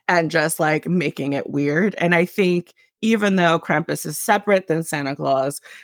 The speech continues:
w-, he is the counterpart, right? In, in some ways. And I think, uh, Santa Claus, eh, we've, we've exhausted a lot of Santa Claus tropes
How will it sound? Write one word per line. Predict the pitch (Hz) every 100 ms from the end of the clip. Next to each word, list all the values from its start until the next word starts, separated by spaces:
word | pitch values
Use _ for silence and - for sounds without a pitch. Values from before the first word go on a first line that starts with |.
| - -
w-, | 190 165 170
he | 127 95 214 254 254
is | 247 233 202
the | 233 202 185
counterpart, | - 196 185 175 - 151 107 160 -
right? | 160 156 190 190 -
In, | 180 165 156
in | 165
some | 165 151 147
ways. | 156 214 170 175
And | 175 170
I | 185
think, | 190 175 -
uh, | 165 160 147 151 - _ _ _ -
Santa | 269 - 208
Claus, | 214 226 175 170 - - -
eh, | 156 151 147 -
we've, | 180 160 151 - _ _ _ _
we've | 214 196
exhausted | 185 226 220 - - 160
a | 151
lot | 160 170
of | 156
Santa | - 147 151
Claus | - 151 143 160 -
tropes | - 175 147 - -